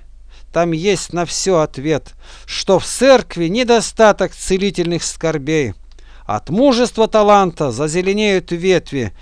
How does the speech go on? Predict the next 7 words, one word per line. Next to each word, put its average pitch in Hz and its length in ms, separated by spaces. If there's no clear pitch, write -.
без 131 340
воли 226 300
же 190 180
Творца 185 540
не 170 160
гибнет 151 420
воробей. 139 520